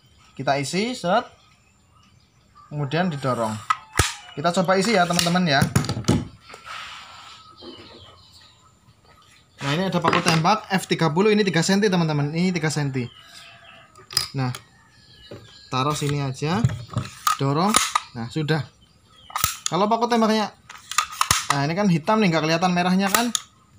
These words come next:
Nah, misalkan ini paku tembaknya, misalkan tinggal segini,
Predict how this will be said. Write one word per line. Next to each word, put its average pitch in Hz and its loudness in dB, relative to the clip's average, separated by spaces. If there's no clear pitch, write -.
Nah, 107 -10
misalkan 139 -2
ini 196 2
paku 185 0
tembaknya, 185 0
misalkan 156 0
tinggal 156 0
segini, 156 2